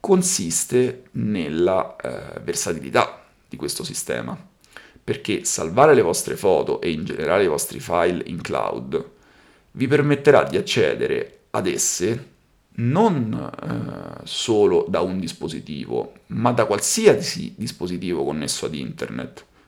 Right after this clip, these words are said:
quindi computer, smartphone, tablet, vostro o di un'altra persona, perfino da un computer in un internet caffè di Bali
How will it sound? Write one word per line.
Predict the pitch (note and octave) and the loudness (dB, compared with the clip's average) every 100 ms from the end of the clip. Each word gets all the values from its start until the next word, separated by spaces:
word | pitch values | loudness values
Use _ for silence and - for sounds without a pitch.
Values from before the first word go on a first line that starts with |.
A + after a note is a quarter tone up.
| _ | _
quindi | - F#2+ F2 | -8 -6 -4
computer, | D2 - - E2 A2 A#2+ A#2 - - _ _ _ _ _ | -4 -8 -8 -6 0 4 4 2 -10 _ _ _ _ _
smartphone, | - - E2 G2+ - - A2 A2 - - _ | -14 -4 0 0 0 -4 -2 -2 -6 -14 _
tablet, | - E2+ F2 F#2 G#2 G#2 - - _ _ _ _ _ _ _ _ _ _ | -6 0 0 2 0 0 -8 -20 _ _ _ _ _ _ _ _ _ _
vostro | - A2 C3+ - - - F3 F3+ - | 0 4 4 4 2 6 6 2 -8
o | - G2+ | -2 -2
di | F#2+ | 0
un'altra | F2 - A#1+ | -2 -4 -6
persona, | A#1+ - - A2 C#2 - - _ _ _ _ _ _ _ - | -6 -2 2 2 2 -6 -16 _ _ _ _ _ _ _ 0
perfino | C3+ C#3 - A3 | 0 2 2 4
da | D#3 | 4
un | B2+ | 2
computer | A#2+ A#2 A#2 C3+ C#3 C3+ C3+ - - | 2 -2 0 0 8 8 8 6 -2
in | - A#2 | -2 2
un | A2+ | 4
internet | A#2+ A#2+ G#2+ G#2 | 4 4 2 0
caffè | - - - A2+ G2 | -4 -6 0 2 2
di | G2+ | 0
Bali | F#2+ C#3 C3 C#2 C2 | 2 4 4 2 -6